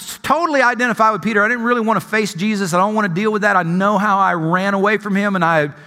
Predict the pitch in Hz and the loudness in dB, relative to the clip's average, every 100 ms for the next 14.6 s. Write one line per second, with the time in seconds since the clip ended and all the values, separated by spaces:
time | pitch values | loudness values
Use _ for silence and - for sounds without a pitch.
0 | - 156 170 160 - 208 196 175 143 214 | -4 0 0 -2 -8 -4 -2 -2 -2 0
1 | 185 185 170 139 160 185 214 233 151 185 | 0 0 -2 0 2 2 2 -2 -2 0
2 | 170 156 160 180 208 226 240 233 - - | 0 0 2 2 0 0 -2 -4 -8 -4
3 | - 226 233 180 214 220 202 175 131 190 | 0 0 0 0 0 0 0 0 2 0
4 | 202 180 185 208 247 - - _ _ _ | 2 -2 0 -2 -4 -10 -20 _ _ _
5 | _ _ _ _ _ _ _ - - - | _ _ _ _ _ _ _ -20 -20 -12
6 | 170 196 262 285 302 277 262 254 - - | -2 0 2 0 0 2 0 -2 -16 -4
7 | 247 269 262 262 254 254 196 220 - - | -2 0 2 2 0 -4 -4 -4 -6 -8
8 | - 285 285 277 269 262 233 226 165 240 | -2 2 2 2 0 -2 -2 0 0 0
9 | 247 180 139 135 147 - - _ _ _ | 0 -2 -2 -2 -4 -10 -20 _ _ _
10 | _ _ _ _ 143 131 262 339 247 254 | _ _ _ _ -8 -4 -2 0 -2 -4
11 | - 208 226 277 269 - 220 220 - 208 | -2 0 0 0 -4 -2 -2 -2 -4 -2
12 | 147 127 135 175 - _ _ _ _ _ | 0 0 -2 -4 -14 _ _ _ _ _
13 | _ - 214 226 240 269 - 233 190 240 | _ -4 0 2 2 0 -4 -6 -4 -4
14 | 240 220 214 202 190 - | -2 0 2 0 -4 -8